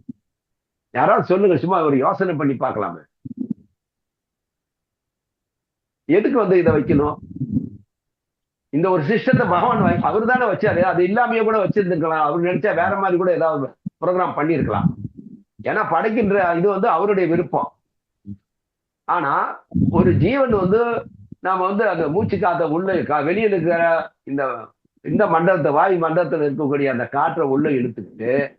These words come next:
அது உள்ளேயே வேற ஃபில்டர் பண்ணிக்கிட்டு வேற தனியா பிரிச்சு எடுத்துக்குதுங்க. இந்த பிரபஞ்சத்துல இருக்கக்கூடிய அந்த வாயு வந்து உள்ள இழுத்துக்கிட்டு அங்க என்ன நடக்குது, என்ன இது வந்து அந்த வாயுக்களை தனியா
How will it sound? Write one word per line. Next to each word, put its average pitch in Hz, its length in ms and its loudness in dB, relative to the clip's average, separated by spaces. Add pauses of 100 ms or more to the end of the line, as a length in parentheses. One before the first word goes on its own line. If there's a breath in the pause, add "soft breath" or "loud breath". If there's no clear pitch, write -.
(720)
அது 180 200 0
உள்ளேயே 277 320 2
வேற 247 180 0
ஃபில்டர் 254 420 -2
பண்ணிக்கிட்டு 123 360 -2
வேற 95 120 -2 (480)
தனியா 214 360 0
பிரிச்சு 262 320 0
எடுத்துக்குதுங்க. 165 560 0 (1160)
இந்த 135 100 0
பிரபஞ்சத்துல 202 580 0
இருக்கக்கூடிய 180 420 2
அந்த 151 180 -2
வாயு 175 400 0
வந்து 165 240 0
உள்ள 165 200 0
இழுத்துக்கிட்டு 135 520 -2 (1400)
அங்க 196 300 2
என்ன 220 260 2
நடக்குது, 208 480 2
என்ன 202 240 0 (120)
இது 202 140 2
வந்து 196 220 0
அந்த 196 180 0
வாயுக்களை 185 460 0
தனியா 202 320 0